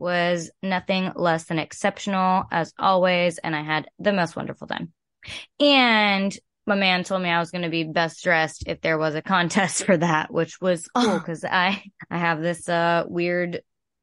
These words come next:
Speaker 1: giant jean jacket with cut off
Speaker 2: Oh.
Speaker 1: sleeves. Oh yeah, I wore it the first time we recorded, actually.
Speaker 2: Yeah, you did.
Speaker 1: And it's, like, my comfort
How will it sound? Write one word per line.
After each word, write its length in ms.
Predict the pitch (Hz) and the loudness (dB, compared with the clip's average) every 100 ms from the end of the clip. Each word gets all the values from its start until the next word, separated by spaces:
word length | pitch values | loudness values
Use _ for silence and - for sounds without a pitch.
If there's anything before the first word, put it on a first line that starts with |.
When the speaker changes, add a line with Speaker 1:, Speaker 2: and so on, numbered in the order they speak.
| _ - | _ -16
Speaker 1:
giant 640 | - 175 165 160 170 165 | -6 -2 0 0 -2 -4
jean 400 | 165 156 170 170 | -8 -2 0 0
jacket 500 | 165 160 156 170 165 | 2 0 0 0 0
with 160 | 165 160 | 0 -4
cut 200 | - 165 | -2 -2
off 220 | 151 156 330 | 0 -2 -2
Speaker 2:
Oh. 120 | 359 | -2
Speaker 1:
sleeves. 680 | 202 190 165 - 160 - - | 0 2 0 -2 -10 -10 2
Oh 80 | 240 | 6
yeah, 240 | 262 254 | 6 6
I 120 | 185 180 | 4 2
wore 200 | 190 190 | 2 2
it 220 | 196 - | 0 -2
the 80 | 185 | -8
first 260 | 190 190 - | -4 -4 -2
time 140 | 190 | -4
we 60 | 185 | -2
recorded, 460 | 185 208 202 156 | -4 0 -2 0
actually. 380 | - 151 214 214 | -6 -6 -4 2
Speaker 2:
Yeah, 80 | 233 | 4
you 140 | 226 | 4
did. 280 | 214 214 190 | 2 2 4
Speaker 1:
And 100 | 196 | 8
it's, 200 | 196 - | 6 8
like, 260 | 202 185 - | 6 6 4
my 160 | 180 | 2
comfort 540 | - 196 190 156 147 | 2 -2 -2 -2 -4